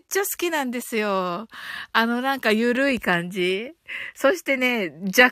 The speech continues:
干噛み合う。<laughs> 若干噛み合ってないね、感じがね、す-、めっちゃ好きなんですよ。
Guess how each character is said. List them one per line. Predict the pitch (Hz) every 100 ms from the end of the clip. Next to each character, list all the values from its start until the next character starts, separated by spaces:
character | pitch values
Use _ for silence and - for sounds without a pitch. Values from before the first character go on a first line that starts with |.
| -
干 | 311 311 -
噛 | 302 254
み | 277
合 | 247
う。 |
<laughs> | 1047 1017 605 1017 906 906 906 _ _ _ _ _ - - - - - - 247
若 | 339 370 - 415 349
干 | 339 311
噛 |
み | 359 370
合 |
っ | 392
て | 339 311
な | 294 294
い | 277
ね、 | 220 226 208 185 -
感 | 214 208
じ | 214
が | 214 214
ね、 | 202 196
す-、 | - - -
め | 262 302
っ |
ち | - 392
ゃ |
好 | 370 -
き | 392
な | 349
ん | 302
で | 220
す | - 208
よ。 | 185 175 160 -